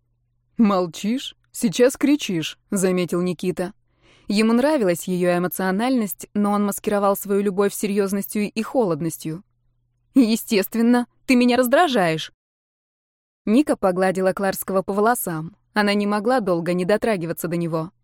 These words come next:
«Раздражаю? Тогда, может быть, никуда со мной не поедешь?» «Нет уж,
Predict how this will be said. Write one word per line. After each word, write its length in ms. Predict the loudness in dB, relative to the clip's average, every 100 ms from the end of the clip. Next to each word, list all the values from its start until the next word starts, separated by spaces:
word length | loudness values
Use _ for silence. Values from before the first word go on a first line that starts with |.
| _ _ _ _ _ _ _ _ _ -2
«Раздражаю? 880 | 0 0 2 2 2 0 -2 -4 -10 _ _
Тогда, 380 | 0 0 2 2
может 240 | 2 -2
быть, 240 | -4 -4 -2
никуда 360 | -2 0 0
со 140 | 0 0
мной 140 | 0
не 100 | 0
поедешь?» 640 | 0 0 0 -2 -4 -6 -10 _ _ _ _ _ 4
«Нет 640 | 6 6 4 2 0 -2
уж, 240 | -8 -8